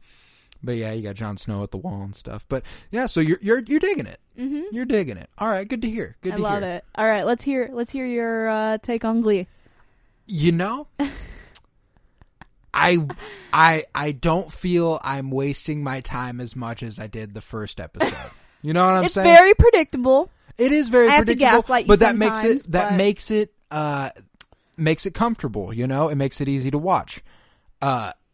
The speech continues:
Speaker 1: I, it's not like Game of Thrones where I have to think hard in the slightest. You know, I don't have to pay attention every second to know what's happening a few minutes later.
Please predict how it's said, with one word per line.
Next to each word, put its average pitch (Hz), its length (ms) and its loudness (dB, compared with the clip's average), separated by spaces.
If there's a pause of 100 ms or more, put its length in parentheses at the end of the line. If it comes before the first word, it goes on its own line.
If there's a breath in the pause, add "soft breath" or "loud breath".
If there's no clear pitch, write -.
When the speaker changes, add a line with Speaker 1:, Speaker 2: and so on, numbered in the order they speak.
(600)
Speaker 1:
I, 143 220 -2
it's 131 240 -8
not 151 220 -2
like 131 140 -6
Game 123 160 -4
of 113 60 -8
Thrones 113 240 -6
where 110 120 -6
I 113 60 -6
have 113 120 -8
to 110 80 -12
think 127 280 -6
hard 117 440 -4 (140)
in 139 160 -8
the 156 60 -4
slightest. - 720 -6 (920)
You 135 140 -2
know, 139 180 0
I 143 100 0
don't 156 160 2
have 156 200 0
to - 60 -8
pay 139 140 0
attention 120 400 -4
every 117 200 -6
second 117 340 -6
to - 100 -10
know 117 160 -4
what's 110 200 -8
happening 107 440 -8
a - 20 -10
few - 200 -8
minutes 98 340 -10
later. 90 280 -14